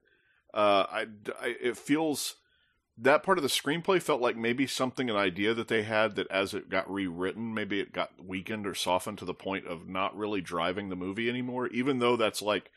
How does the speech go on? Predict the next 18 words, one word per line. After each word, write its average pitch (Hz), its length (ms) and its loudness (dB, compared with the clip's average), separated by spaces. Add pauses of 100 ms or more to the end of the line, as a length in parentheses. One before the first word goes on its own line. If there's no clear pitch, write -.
(360)
almost 117 440 4
what 104 140 0
the 104 80 -2
entire 95 400 2
setup 110 400 0
of 98 120 -6
the 87 60 -4
movie 90 340 -2
is. 76 260 -4
It's 90 180 -12
not, 92 380 0
it 95 60 -2
has 87 160 -6
nothing 98 220 -4
to 85 60 -8
do 87 80 -2
with, 82 160 -4
like, 82 240 -8